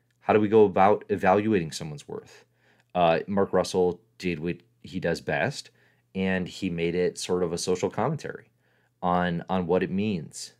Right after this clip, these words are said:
to, you know, be your best self and those sorts of things. So, yeah, there's been some good stuff. There's been some good stuff. Um, but, yeah, I did think the Spidey one today was effective, if not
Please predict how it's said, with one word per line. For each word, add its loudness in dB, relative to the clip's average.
to, -2
you -6
know, -6
be 0
your -2
best -6
self -12
and -8
those -6
sorts -8
of -16
things. -20
So, 6
yeah, 4
there's -4
been 0
some -4
good 0
stuff. -12
There's -2
been -6
some -10
good -6
stuff. -12
Um, -2
but, 2
yeah, 6
I 4
did 2
think -2
the -10
Spidey -4
one -6
today -10
was 0
effective, 0
if -2
not 0